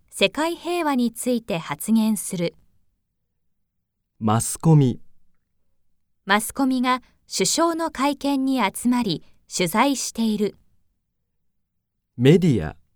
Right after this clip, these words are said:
Speaker 1: メディアを通して世界の状況を知る。
Speaker 2: 取材。
Speaker 1: テレビ局が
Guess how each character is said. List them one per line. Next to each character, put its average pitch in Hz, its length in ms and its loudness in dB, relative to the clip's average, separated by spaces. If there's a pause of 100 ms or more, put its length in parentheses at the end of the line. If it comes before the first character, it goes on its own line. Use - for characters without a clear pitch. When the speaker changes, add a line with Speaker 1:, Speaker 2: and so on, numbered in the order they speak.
(1160)
Speaker 1:
メ 240 160 0
デ 339 100 -2
ィ 320 160 0
ア 269 80 0
を 240 80 -2
通 247 300 -4
し - 100 -8
て 175 240 -2 (200)
世 302 200 -4
界 302 300 -2
の 170 160 -2
状 185 220 0
況 233 380 -2
を 220 60 0
知 185 220 -6
る。 180 180 -6 (1700)
Speaker 2:
取 120 220 0
材。 127 420 0 (1080)
Speaker 1:
テ 220 120 2
レ 302 140 4
ビ 339 120 0
局 269 280 -6
が 170 240 -4